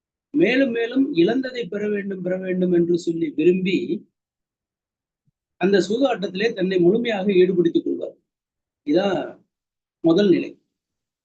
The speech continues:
இரண்டாவது நிலை, அது எப்படி இருக்கு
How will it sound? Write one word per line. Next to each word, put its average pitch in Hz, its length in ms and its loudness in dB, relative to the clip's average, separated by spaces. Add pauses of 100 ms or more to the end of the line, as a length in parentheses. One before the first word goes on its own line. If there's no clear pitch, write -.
(240)
இரண்டாவது 269 560 0
நிலை, 170 560 0 (540)
அது 160 200 2
எப்படி 147 360 2
இருக்கு 196 600 0